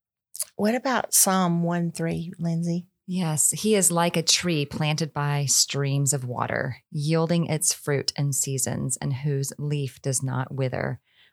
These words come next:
Speaker 2: Whatever they do prospers or grows to maturity.
Speaker 1: Mm-hmm.
Speaker 2: I think that's pretty. You know, I, I even think about when I'm looking at,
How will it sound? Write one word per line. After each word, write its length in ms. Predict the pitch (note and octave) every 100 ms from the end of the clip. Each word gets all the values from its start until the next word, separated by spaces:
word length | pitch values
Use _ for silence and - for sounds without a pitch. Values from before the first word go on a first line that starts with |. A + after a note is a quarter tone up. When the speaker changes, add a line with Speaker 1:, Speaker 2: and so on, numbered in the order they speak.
| -
Speaker 2:
Whatever 300 | D#3 D#3+ E3+
they 140 | E3
do 300 | D3 D3 C3
prospers 960 | B2+ - B2+ A2 - - - - - - _ -
or 120 | C#3
grows 340 | - D3 C#3+ C3+
to 100 | C#3+
maturity. 680 | D3 - - - - D#3 - _ _ _ _
Speaker 1:
Mm-hmm. 420 | E3+ F3+ F3+ F3 F3
Speaker 2:
I 20 |
think 140 | E3
that's 180 | D3+ C#3
pretty. 280 | - - C#3+
You 120 | C#3+
know, 140 | D#3+ D#3+
I, 180 | D#3 D#3 - -
I 80 |
even 180 | D#3 D3
think 220 | C3 D3+
about 160 | - C3+
when 80 | C#3
I'm 140 | C3+
looking 260 | C#3 C#3 C#3+
at, 140 | C3